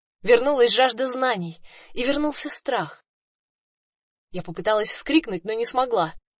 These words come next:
Тело рассыпалось в объятиях взъерошенных крыльев, обернулось вихрем из янтарных листьев и улетело вместе с несколькими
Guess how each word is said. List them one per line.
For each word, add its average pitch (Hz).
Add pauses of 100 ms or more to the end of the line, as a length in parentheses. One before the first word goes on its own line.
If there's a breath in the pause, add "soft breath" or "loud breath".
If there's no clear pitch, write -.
(480)
Тело 220
рассыпалось 208
в -
объятиях 180
взъерошенных 190
крыльев, 233 (560 soft breath)
обернулось 190
вихрем 190
из 160
янтарных 180
листьев 240 (380 soft breath)
и 254
улетело 262
вместе 202
с -
несколькими 175